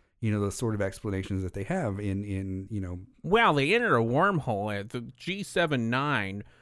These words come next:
Speaker 2: and they came out on the other side of the wormhole at four nine seven two.
Speaker 1: Right.
Speaker 2: And then they got in the future. Yeah, that kind of stuff.
Speaker 1: Right.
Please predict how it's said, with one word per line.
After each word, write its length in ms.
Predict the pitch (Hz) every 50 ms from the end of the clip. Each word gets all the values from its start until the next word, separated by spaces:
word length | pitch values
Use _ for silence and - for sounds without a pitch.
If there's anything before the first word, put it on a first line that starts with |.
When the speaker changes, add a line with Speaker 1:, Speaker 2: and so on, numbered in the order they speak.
| _ - -
Speaker 2:
and 140 | - 127 127
they 80 | 123
came 320 | 123 - - 190 196 190 175
out 200 | 175 170 165 160 135
on 140 | 123 131 131
the 160 | 135 127 120
other 160 | 131 147 143 127
side 280 | - - 147 139 165 170
of 80 | 143
the 60 | 123 113
wormhole 580 | 110 107 98 98 101 107 110 98 95 98 98
at 100 | 101 98
four 340 | - - - 156 151 151 143
nine 380 | 135 131 123 123 123 123 117 117
seven 480 | - - - 143 127 120 120 113 110 - - - -
two. 500 | - - - 165 160 139 113 101 95 92 - - - - _ _ _ _ - _ _ _ _ -
Speaker 1:
Right. 280 | 156 160 156 104 - - _ _ _ _ _ _ _ _ _ _ _ _ _ _ _ _ -
Speaker 2:
And 180 | - 110 104 101
then 200 | 101 107 113 123
they 140 | 123 120 117
got 140 | 120 120 131
in 40 | 151
the 40 | 156
future. 480 | - - 101 95 90 82 - - - -
Yeah, 160 | 127 120 - - - - _
that 160 | - 117 110 -
kind 140 | - - 117
of 40 | -
stuff. 340 | - - - - - - - _ _ _ _ -
Speaker 1:
Right. 260 | 240 269 269 - -